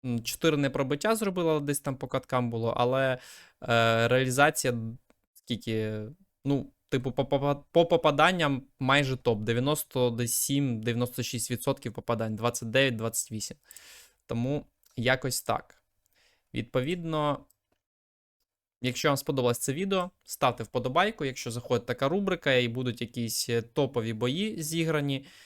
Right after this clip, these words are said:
буду робити на них такий, е, знаю, огляд, гайд, реакцію на катку, розказувати, що там було. Так що лайкосики ставте. Якщо буде п'ятдесят лайкосиків під цим відосом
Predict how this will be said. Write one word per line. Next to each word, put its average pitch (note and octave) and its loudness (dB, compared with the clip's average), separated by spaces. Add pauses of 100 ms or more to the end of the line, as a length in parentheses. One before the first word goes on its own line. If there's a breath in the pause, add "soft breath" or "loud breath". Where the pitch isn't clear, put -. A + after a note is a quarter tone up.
(340 loud breath)
буду B2 -2
робити B2 0
на A#2 0
них A#2 -2
такий, A2+ -2
е, A2 -4 (960)
знаю, A#2 0
огляд, C#3+ 4
гайд, C3+ 4
реакцію B2 4 (480)
на A#2+ 0
катку, F3 0 (140)
розказувати, B2+ 0
що B2+ -10
там A#2+ -2
було. A2+ -4 (1200 loud breath)
Так D3+ -4
що E3+ -4 (540)
лайкосики G3+ 0
ставте. G#3 0
Якщо B2+ -4
буде F#3 -2
п'ятдесят E3+ 2
лайкосиків D#3+ -2
під D3 -6
цим D3 -2
відосом C#3 0